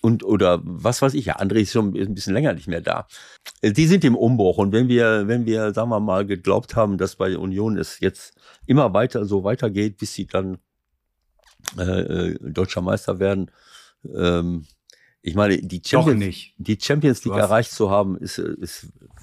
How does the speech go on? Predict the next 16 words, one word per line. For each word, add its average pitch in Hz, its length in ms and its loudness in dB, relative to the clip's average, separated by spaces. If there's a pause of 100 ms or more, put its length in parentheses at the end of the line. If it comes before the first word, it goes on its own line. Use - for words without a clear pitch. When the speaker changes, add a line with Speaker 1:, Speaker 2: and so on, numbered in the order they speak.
(300)
Speaker 1:
absolut 92 800 -2 (1080)
unglaublich 139 840 2 (1040)
<coughs> 107 560 2
für 113 200 0
Union 107 300 2
Berlin. 113 460 0
Und 98 180 -4
jetzt - 220 2
müssen 113 220 -2
sie 104 80 4
halt 104 180 -2
gucken, 123 300 0
wie 104 80 2
sie 95 140 -2
es, - 320 -8
ähm, 90 320 -2